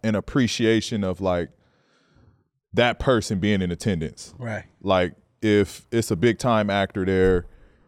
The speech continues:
Speaker 1: and you appreciate their craft and they coming to see you play, you want them to appreciate your craft the same way. So, like, of course, you gon-, you wanna play well, you wanna perform well.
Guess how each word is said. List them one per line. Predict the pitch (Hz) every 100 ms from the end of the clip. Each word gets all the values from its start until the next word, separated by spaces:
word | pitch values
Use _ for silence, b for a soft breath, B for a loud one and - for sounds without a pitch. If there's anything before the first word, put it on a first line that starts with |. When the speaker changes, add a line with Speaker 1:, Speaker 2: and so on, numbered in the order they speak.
| -
Speaker 1:
and | 101 95 95 92 90 90
you | 113
appreciate | 107 - 113 - 104 92
their | 98
craft | - 101 98 95 92
and | 90
they | 92
coming | - 117 104
to | 95
see | -
you | 104 104
play, | - 107 95 92 92 - _ _
you | 107
want | 123 110
them | 120 113
to | 104
appreciate | 92 123 101 101 90
your | 101
craft | - 95 87
the | 90
same | - 92 87
way. | 87
So, | 78 92
like, | 80 82
of | 85
course, | - 185 92
you | 107
gon-, | 107 92
you | 104
wanna | 107 104
play | - 117
well, | 101 101 98
you | 98
wanna | 104 95
perform | 101 - 104 98
well. | 98 95 92 87